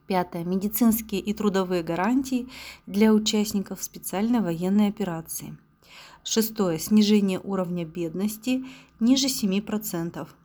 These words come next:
Ранее снижение уровня бедности в два раза по сравнению с показателем две тысячи семнадцатого года.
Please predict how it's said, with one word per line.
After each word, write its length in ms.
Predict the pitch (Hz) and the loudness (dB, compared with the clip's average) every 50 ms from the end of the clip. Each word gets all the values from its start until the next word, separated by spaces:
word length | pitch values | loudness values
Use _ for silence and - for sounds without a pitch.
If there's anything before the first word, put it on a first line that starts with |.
| _ _ _ _ | _ _ _ _
Ранее 500 | - 180 175 185 214 254 285 285 240 196 | -8 -2 0 2 4 4 4 4 2 0
снижение 680 | - - - 196 202 175 185 202 202 190 190 185 170 - - | -2 -2 0 0 2 2 2 2 2 2 2 0 -2 -4 -6
уровня 540 | - 196 196 190 185 175 170 170 170 170 - - | -6 -2 0 0 0 0 -2 -4 -6 -8 -10 -10
бедности 680 | - 170 165 165 196 202 214 214 - - 254 247 254 - - - - - - - _ | -8 -8 -6 -4 -4 -4 -4 -6 -6 -6 -6 -6 -6 -10 -20 -20 -20 -20 -20 -18 _
в 160 | 160 170 170 | -12 -12 -12
два 280 | 160 165 185 214 233 247 | -8 2 4 4 6 6
раза 340 | 233 202 180 180 170 170 175 | 4 2 2 0 -2 -4 -8
по 120 | - - | -10 -12
сравнению 500 | - - - 180 180 190 214 240 254 254 | -12 -8 -6 -2 0 2 2 4 4 2
с 60 | 262 | 0
показателем 600 | 254 - - - 180 175 185 190 190 208 202 190 185 | -2 -10 -12 -8 -4 -4 -4 -4 -2 -2 -2 -2 -2
две 120 | 180 175 | -4 -6
тысячи 340 | 170 - 190 190 - - 196 | -6 -10 -12 -10 -6 -6 -6
семнадцатого 800 | 196 - - 190 180 175 175 175 165 - - - 185 160 175 | -4 -2 -2 -2 -2 -2 -6 -8 -8 -10 -12 -12 -10 -8 -8
года. 380 | 156 160 160 147 131 - - | -10 -6 -8 -8 -8 -8 -14